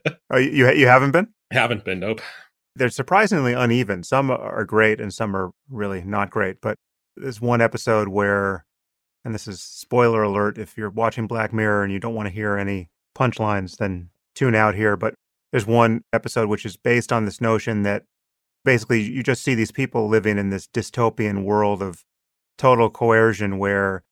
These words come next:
Speaker 1: they're just assigned through this lottery dates that go, you know, well or badly, but you just see the dating life of these people going on and on,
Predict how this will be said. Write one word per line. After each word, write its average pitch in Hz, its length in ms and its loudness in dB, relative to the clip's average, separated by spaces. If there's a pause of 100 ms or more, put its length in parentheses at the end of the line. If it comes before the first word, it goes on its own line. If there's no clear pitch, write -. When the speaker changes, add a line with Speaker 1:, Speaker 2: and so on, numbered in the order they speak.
(260)
Speaker 1:
they're 113 180 -4
just - 200 -10
assigned 117 600 2
through 110 140 -4
this 98 180 -4
lottery 104 720 2 (420)
dates 110 600 0 (480)
that 104 160 -6
go, 107 500 4
you 107 140 -4
know, 101 100 -2
well 110 360 4
or 101 240 2 (220)
badly, 107 480 2
but 107 160 -4 (140)
you - 40 -20
just 117 120 -14
see 139 80 -4
the 101 100 -2
dating 117 420 2
life 101 300 0
of 90 120 -14
these 101 160 -6
people 101 460 -6 (320)
going 110 300 4
on 104 240 2
and 101 100 0
on, 101 460 0